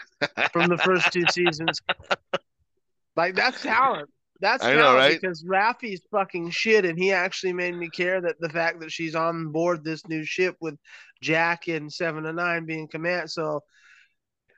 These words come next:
Speaker 2: that's talent. So that's why I say it's a, it's a
Speaker 1: Yeah.
Speaker 2: nine out of ten. The overall
Speaker 1: Right.
Speaker 2: season in this show, this, this episode was,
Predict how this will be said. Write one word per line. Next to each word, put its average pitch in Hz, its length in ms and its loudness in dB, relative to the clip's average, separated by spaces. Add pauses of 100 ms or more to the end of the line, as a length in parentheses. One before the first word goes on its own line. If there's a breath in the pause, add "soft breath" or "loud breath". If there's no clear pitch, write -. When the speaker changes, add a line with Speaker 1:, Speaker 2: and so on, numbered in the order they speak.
Speaker 2:
that's 165 320 2
talent. 151 420 -2
So 147 320 -2
that's 156 260 -6
why 165 220 -2
I - 20 -6
say 151 280 -6
it's 147 200 -8
a, 165 60 -4
it's 165 220 -6
a - 20 0
Speaker 1:
Yeah. 180 100 -2
Speaker 2:
nine 175 260 2
out 156 180 -2
of 147 100 -10
ten. 151 400 -2
The 151 140 -2
overall 160 400 0
Speaker 1:
Right. 151 80 -4
Speaker 2:
season 151 420 -6
in 151 140 -4
this 156 180 -2
show, 151 300 -2
this, 160 320 -6
this 165 260 -4
episode 170 600 0
was, 156 340 -4